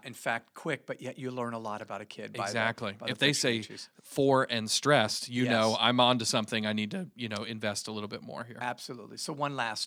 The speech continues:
Speaker 1: um, item on this list. Together, you and your students come up with a metaphor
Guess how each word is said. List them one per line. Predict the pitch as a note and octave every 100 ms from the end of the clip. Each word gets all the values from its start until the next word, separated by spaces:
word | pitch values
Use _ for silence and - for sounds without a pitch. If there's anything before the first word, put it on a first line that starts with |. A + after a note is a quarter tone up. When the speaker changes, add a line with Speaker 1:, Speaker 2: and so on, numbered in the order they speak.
| -
Speaker 1:
um, | A2 G2+ A#2
item | G#2+ G2+
on | G2
this | F#2+ -
list. | G2+ F2+ - - _ _ _ _ _ -
Together, | D3+ C3+ E3+ D#3+ G#2 - - -
you | A#2+ C#3
and | C3 B2+
your | B2+
students | - A2+ F2 F2 - -
come | C#3+ C#3+
up | D3
with | D3+ B2
a |
metaphor | A2 A2+ A#2+ C3+ - C#3+ D3